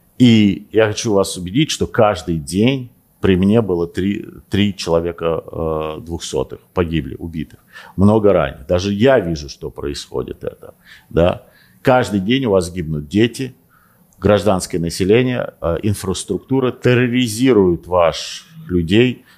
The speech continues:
психически, психологически, э, калечат. А они вбрасывают эту, э,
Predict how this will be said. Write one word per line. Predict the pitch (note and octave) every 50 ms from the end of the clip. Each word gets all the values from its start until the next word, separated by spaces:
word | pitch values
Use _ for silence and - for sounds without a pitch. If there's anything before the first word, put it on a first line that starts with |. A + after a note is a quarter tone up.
| _ _
психически, | - - - F#2 - - A2+ B2 B2 A#2 - - - - B2
психологически, | - - - - - - F#2 D#2 E2 F2 E2+ A2+ B2+ B2 - - - - - A#2 A2+ - - - - - _ _ _
э, | D#2+ D#2+ D#2+ D#2 D#2 D#2 D2+ D2+ D2+ D2+ D#2 -
калечат. | - - G2+ G2 G#2 B2 C3+ C3 C3+ - C#3 - - - _ _ _ _ _ _ _ - - _ _ _ _
А | - - G3+ G3
они | G#2 G#3 C3 D#3+ D#3+ D#3 C3+ B2 - _ _ _ _ _ _ _ _ _ _ _ _ - -
вбрасывают | - - F2 E2 A2 B2+ B2+ - - - G#2+ F#2 F#2+ F#2+ - - G2+
эту, | G2+ F#2+ - - F2+ F3 - E2+ E2+ - - - - _ _ _ _ _ _ _ _ _ _
э, | -